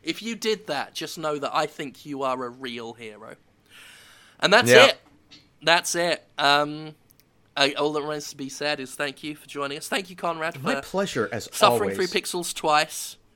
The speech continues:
Speaker 1: uh, especially with the Max
Speaker 2: Ugh.
Speaker 1: Headroom s-,
Speaker 2: Yeah.
Speaker 1: problem. Um, uh,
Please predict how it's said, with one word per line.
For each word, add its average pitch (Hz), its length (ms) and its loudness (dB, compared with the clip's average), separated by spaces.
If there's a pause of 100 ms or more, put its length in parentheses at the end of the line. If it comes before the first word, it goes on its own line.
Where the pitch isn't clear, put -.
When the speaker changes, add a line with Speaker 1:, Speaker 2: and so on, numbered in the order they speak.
(440)
Speaker 1:
uh, 131 180 4
especially 156 480 -4
with 143 160 -6
the 143 80 -6
Max 123 220 -2
Speaker 2:
Ugh. - 80 -8
Speaker 1:
Headroom 131 400 -12 (140)
s-, - 140 -14 (100)
Speaker 2:
Yeah. - 80 -18
Speaker 1:
problem. 123 400 -8 (560)
Um, 120 540 -8 (960)
uh, 120 460 -8